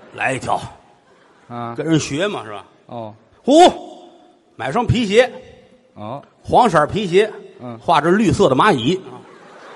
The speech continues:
Speaker 2: 呀，您这么一说，我不怎么会穿呢，我。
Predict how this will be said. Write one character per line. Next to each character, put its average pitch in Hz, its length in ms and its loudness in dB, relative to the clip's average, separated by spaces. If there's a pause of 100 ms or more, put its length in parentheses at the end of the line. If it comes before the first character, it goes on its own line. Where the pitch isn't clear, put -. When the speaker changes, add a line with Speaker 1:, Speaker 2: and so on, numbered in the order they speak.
(760)
Speaker 2:
呀， 131 100 -6
您 214 180 -2
这 339 60 -2
么 302 80 -2
一 226 80 2
说， 269 160 6
我 143 180 0
不 339 260 2
怎 165 140 0
么 131 80 -4
会 151 220 2
穿 147 320 2
呢， 123 100 -2
我。 95 320 -4